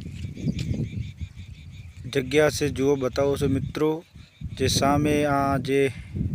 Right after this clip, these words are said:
પાળ બાંધેલી છે, ત્યાંથી ડેમ તૂટ્યો હતો. અને ત્યાંથી લઈને જે છે, આ જુઓ, આ દેખાય તમને, ત્યાંથી પાણી વહેતું થયું હતું.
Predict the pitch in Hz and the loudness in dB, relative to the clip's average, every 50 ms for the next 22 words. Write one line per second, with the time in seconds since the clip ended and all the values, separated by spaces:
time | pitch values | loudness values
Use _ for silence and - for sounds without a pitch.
0 | - - - - - - - - - - - - - - - - - - - - | -4 -6 -6 -8 -10 -10 -6 -4 -2 0 2 2 2 0 0 -2 -4 -6 -4 -4
1 | - - 131 135 139 135 127 123 123 123 117 143 143 151 156 151 - - 160 165 | -2 0 2 2 2 0 0 -2 -2 0 0 2 2 2 2 0 0 0 2 2
2 | 170 170 - - - - - - - - - - - - - - - - - - | 2 2 2 2 0 0 0 -4 -6 -8 -10 -12 -8 -8 -8 -4 -2 -2 -2 -2
3 | - - - - - - - - - - - - - - - - - - 123 131 | -4 -6 -4 -4 -4 -4 -4 -8 -14 -12 -10 -10 -6 -6 -6 -6 -4 -2 0 0
4 | 135 - - - 160 160 160 160 160 165 160 - - - - - - - - - | 0 0 0 0 0 2 4 4 2 2 0 -2 -6 -6 -6 -6 -6 -6 -4 -4
5 | - - 123 143 151 160 147 - 147 127 - 160 151 156 156 - - 165 175 180 | -4 0 2 2 2 2 0 0 0 0 2 4 4 4 4 4 2 2 2 2
6 | 196 - - - - - - - - - - - - - - - - - - - | -2 -4 -6 -6 -6 -4 -4 -6 -6 -6 -12 -16 -14 -14 -16 -16 -18 -20 -20 -20
7 | - - - 131 131 127 - - - 135 135 139 135 - - - 151 151 151 135 | -18 -10 -6 -4 -4 -4 -6 -4 -2 0 2 2 0 0 -4 -2 -2 -2 0 0
8 | 135 135 143 147 151 147 147 151 151 151 143 135 - 143 143 143 139 143 147 143 | 0 2 4 4 4 4 2 0 0 0 -2 -2 0 2 4 4 4 2 2 4
9 | 143 143 143 143 143 147 - - 135 127 123 117 127 143 143 131 120 107 104 - | 4 6 6 4 4 2 0 -2 -6 -8 -6 -4 0 2 2 2 0 0 -6 -12
10 | _ _ - - - - - - - - - _ _ _ _ _ - 123 123 123 | _ _ -20 -14 -4 -2 -2 -2 -2 -8 -16 _ _ _ _ _ -10 -8 -8 -4
11 | 127 135 131 - - 143 147 147 - - - 135 139 143 147 151 156 156 156 156 | 0 0 0 2 4 4 2 2 0 0 -2 0 2 2 2 2 2 2 0 -2
12 | 156 156 - - - - - - - - - - - - - - - - - 123 | -4 -4 -6 -4 -2 -2 -2 -2 -2 -2 -2 -2 -4 -4 -6 -8 -16 -10 -6 -4
13 | 131 127 - - 147 147 - - 131 135 143 143 135 131 127 123 - - 156 - | -4 -4 0 0 0 0 2 0 0 2 2 2 2 2 2 0 0 -2 -2 0
14 | - 160 160 165 165 151 - 170 175 175 180 196 | 2 2 2 2 2 0 0 0 0 0 -2 -4